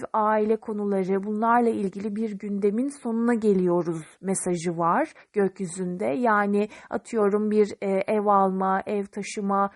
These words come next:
konunuz vardıysa artık hani sonuna geliyorsunuz. Ya istediğiniz gibi o evi alıyorsunuz, taşınmayı gerçekleştiriyorsunuz ya da fikrinizden vazgeçiyorsunuz ve bir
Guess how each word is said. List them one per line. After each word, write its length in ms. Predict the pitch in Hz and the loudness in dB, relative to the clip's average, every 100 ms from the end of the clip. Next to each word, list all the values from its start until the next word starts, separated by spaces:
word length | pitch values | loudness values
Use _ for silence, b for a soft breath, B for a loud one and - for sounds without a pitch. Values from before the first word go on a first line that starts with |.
| b | b
konunuz 600 | - 214 208 202 202 196 | -6 -2 0 0 -2 0
vardıysa 800 | 214 214 220 190 175 175 - - B B B | 2 4 4 0 -6 -6 -2 -2 B B B
artık 520 | 269 220 - 269 - | 6 6 2 -10 -6
hani 240 | 220 214 | -4 -4
sonuna 440 | 214 247 214 202 247 | -6 -6 -4 -4 -4
geliyorsunuz. 920 | 240 226 220 208 196 - 165 196 214 | -2 0 2 2 0 -4 -8 -6 -2
Ya 280 | 220 214 220 B _ | 6 6 6 B _
istediğiniz 800 | 226 - 226 208 214 208 202 - | -8 -4 -4 -2 -2 -2 -4 -6
gibi 240 | 196 190 | -6 -4
o 140 | - 190 | -2 2
evi 240 | 190 185 | 2 0
alıyorsunuz, 720 | - 190 190 185 - 185 180 | -2 0 0 0 -6 -12 -12
taşınmayı 560 | - 196 - 196 185 180 | -10 -8 -6 -4 -2 -2
gerçekleştiriyorsunuz 1500 | 190 185 196 - 190 190 185 - 208 185 175 - 202 233 226 | 0 0 -2 -6 -4 -4 -4 -6 -4 -2 -2 -6 -8 -4 -2
ya 140 | 202 | 2
da 160 | 233 254 B B | 2 2 B B
fikrinizden 840 | - 269 - 202 190 196 240 247 233 | -10 -8 -4 -2 -2 -2 0 0 2
vazgeçiyorsunuz 1200 | 226 208 208 190 - 185 175 - - 233 220 220 | 2 0 -4 -10 -8 -10 -10 -10 -10 -6 -6 -2
ve 180 | 214 | -2
bir 80 | 208 | -2